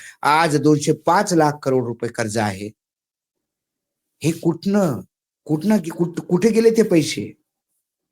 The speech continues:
हे पैसे अशा सबसिडीमध्ये जातात. हे मार्केटिंग चार्जेस आहेत,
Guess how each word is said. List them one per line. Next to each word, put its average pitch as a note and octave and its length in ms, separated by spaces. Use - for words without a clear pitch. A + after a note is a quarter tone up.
हे D3 80
पैसे C#3 360
अशा B2 200
सबसिडीमध्ये B2+ 640
जातात. G#2 340
हे D#3+ 100
मार्केटिंग D#3 540
चार्जेस F3+ 520
आहेत, D#3 140